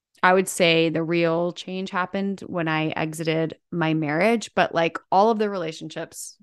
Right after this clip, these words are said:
including that one, the minute misalignment or deep conflict would arise, I would completely shut down, like, completely shut down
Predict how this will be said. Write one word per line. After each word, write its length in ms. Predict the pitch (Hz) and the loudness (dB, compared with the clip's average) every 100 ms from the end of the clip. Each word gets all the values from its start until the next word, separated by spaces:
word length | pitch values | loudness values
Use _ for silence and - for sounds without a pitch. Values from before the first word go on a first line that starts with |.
| _ _ | _ _
including 420 | 175 175 190 175 160 | -4 2 4 6 6
that 180 | 143 | 2
one, 340 | - 139 156 160 _ _ _ _ _ _ _ _ - | 0 -2 -2 -6 _ _ _ _ _ _ _ _ 0
the 100 | 196 | 4
minute 360 | 196 208 240 - _ _ _ - | 6 6 4 0 _ _ _ -4
misalignment 1080 | 170 175 170 175 165 165 151 170 185 196 - _ _ _ _ _ - _ - | 0 0 0 -2 -2 0 -2 0 0 -2 -6 _ _ _ _ _ -20 _ 2
or 220 | 196 180 | 4 2
deep 400 | 147 165 180 - | 0 -4 -4 -8
conflict 640 | - 160 165 - 190 - | -4 -2 -2 0 -2 0
would 140 | 170 165 | 0 0
arise, 500 | 151 139 170 220 - | 0 2 2 0 -2
I 100 | - | -4
would 140 | 175 165 | -4 -4
completely 380 | 170 170 - 160 | -6 -6 -8 -6
shut 200 | - - | -6 -4
down, 340 | 92 - 180 _ _ | -4 -4 -8 _ _
like, 200 | 180 - | 4 4
completely 640 | - 196 - 196 202 185 202 | 2 -2 0 0 0 0 0
shut 240 | 202 190 | 0 0
down 420 | 170 165 165 170 | 2 2 0 -4